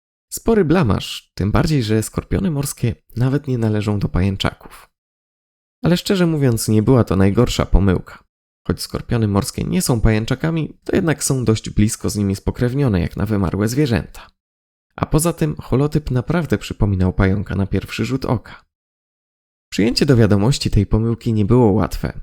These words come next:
zwłaszcza dla muzeów, które zapłaciły krocie za swoje wystawy przedstawiające gigantycznego pająka. I do dziś można jeszcze znaleźć miejsca, w których megarachne jest wciąż wystawiana. No bo cóż, właśnie za to zapłaciły te muzea.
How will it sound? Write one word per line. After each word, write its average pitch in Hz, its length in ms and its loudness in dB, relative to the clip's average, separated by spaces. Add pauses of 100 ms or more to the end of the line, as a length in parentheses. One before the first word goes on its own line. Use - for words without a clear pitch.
(140)
zwłaszcza 123 400 -2
dla 135 140 0
muzeów, 131 540 0
które 143 300 -4
zapłaciły 139 520 -2
krocie 147 400 -2
za - 120 -6
swoje 95 320 0
wystawy 107 500 0
przedstawiające 110 840 -2
gigantycznego 104 800 -2
pająka. 117 640 0 (440)
I 127 100 0
do 131 120 4
dziś 151 260 -2
można 120 380 2
jeszcze 104 260 0
znaleźć 110 380 -4
miejsca, 107 380 -4
w - 60 -16
których - 320 -4
megarachne 101 640 0
jest 139 240 -6
wciąż 98 360 -2
wystawiana. 117 760 -4 (240)
No 127 80 2
bo 127 120 4
cóż, - 600 -6
właśnie 104 400 -2
za 107 160 0
to 107 140 -6
zapłaciły 107 520 -2
te 110 140 2
muzea. 123 560 0